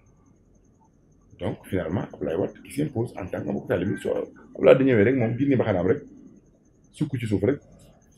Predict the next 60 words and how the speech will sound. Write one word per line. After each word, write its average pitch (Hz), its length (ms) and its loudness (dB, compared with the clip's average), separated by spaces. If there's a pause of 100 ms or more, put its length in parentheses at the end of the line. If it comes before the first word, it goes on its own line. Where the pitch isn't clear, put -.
(1160)
Macky 117 280 -2
dañ 98 120 2
koy 87 140 -2
fàtte. - 240 -8 (640)
Parce 95 160 -2
que 98 40 0
moom 92 160 2
nuyu 92 320 2
na, 107 180 2
oui, 104 220 4
mi 98 120 2
ngi 90 80 -2
toog 85 160 -2
ci - 60 -20
kaw. - 220 -4
Et 127 80 -4
puis 127 100 -8
Macky 127 180 -2
des 131 140 -2
na 127 60 -4
benn 107 320 2
fougue 110 420 -4
intérieur 104 480 2
boo 101 180 0
xam 92 200 -6
ne 104 220 -2
il 104 80 -8
se 107 100 -8
sent 104 200 -4
toujours 90 180 -4
chef - 180 -8
d'État. 78 340 -6
C'est - 160 -6
normal, - 360 -4 (500)
c'est - 80 -8
lui 117 180 -2
le 110 80 -2
chef - 160 -8
d'État. 98 280 -6 (540)
Mais 101 120 4
ni 104 80 6
mu 123 80 2
koy 123 160 2
yëgee, 107 180 4
parce 107 120 -2
que 95 60 0
en 92 120 0
tant 101 160 2
que 98 80 -8
xale, 101 460 0
wala 92 260 -2
en 92 40 -4
tant 95 180 -4
que - 160 -8
âge 95 200 0
bu 90 80 -12
toll 82 220 0
fi - 80 -6
mu 73 80 -6
toll, 78 280 -2